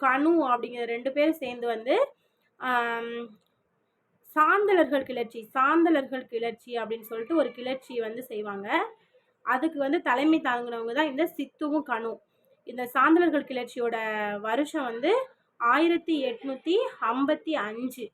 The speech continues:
ஆ, இதுல இருக்க இந்த டிடுமீர் யாரு அப்படின்னா, டிடுமீர் வந்து வஹாபி இயக்கத்தை வந்து தோற்றுவிச்சிருப்பாரு. வஹாபி, வஹாபி இயக்கத்தை. இவர் வந்து முஸ்லிம்களோட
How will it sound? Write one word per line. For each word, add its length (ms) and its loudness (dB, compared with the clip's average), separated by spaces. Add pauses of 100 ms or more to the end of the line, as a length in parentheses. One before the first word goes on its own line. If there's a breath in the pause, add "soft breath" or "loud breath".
(1160)
ஆ, 160 -2
இதுல 240 -4
இருக்க 180 -2
இந்த 140 2
டிடுமீர் 540 6
யாரு 320 4
அப்படின்னா, 320 0 (120)
டிடுமீர் 480 4
வந்து 280 -2 (1600)
வஹாபி 600 6
இயக்கத்தை 440 0
வந்து 200 -2
தோற்றுவிச்சிருப்பாரு. 840 -4 (120)
வஹாபி, 540 2 (3000)
வஹாபி 400 2
இயக்கத்தை. 460 -4 (480)
இவர் 180 2
வந்து 360 6
முஸ்லிம்களோட 600 2